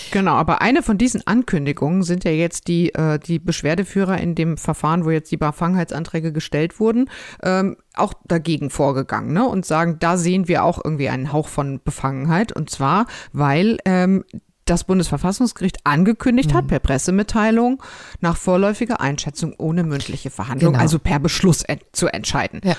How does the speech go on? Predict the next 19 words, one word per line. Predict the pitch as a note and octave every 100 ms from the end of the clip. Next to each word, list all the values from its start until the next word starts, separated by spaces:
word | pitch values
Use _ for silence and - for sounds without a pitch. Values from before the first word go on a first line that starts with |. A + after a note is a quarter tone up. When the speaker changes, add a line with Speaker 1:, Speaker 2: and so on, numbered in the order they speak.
| -
Speaker 1:
Und | F#3 -
auch | E3
darin | C#3 D3+ F#3+ G#3+ G#3 -
sehen, | E3 D#3+ F3+ -
ähm, | E3 D#3 D3+ D3+ -
die, | D3+ C#3+
die, | - C#3 C3+
äh, | - B2+ B2+
ich | - -
sag | C3
mal, | B2+ A#2
äh, | B2
Kläger | A#2+ C#3 C#3+ D#3+ D#3+ -
in | - D#3
dem | D3 C3+
Verfahren | - G#2+ C3+ C3+ C#3 -
einen, | C3 B2+ B2 -
einen, | G#2 A#2+ A2 - _ _ _ _
ja, | -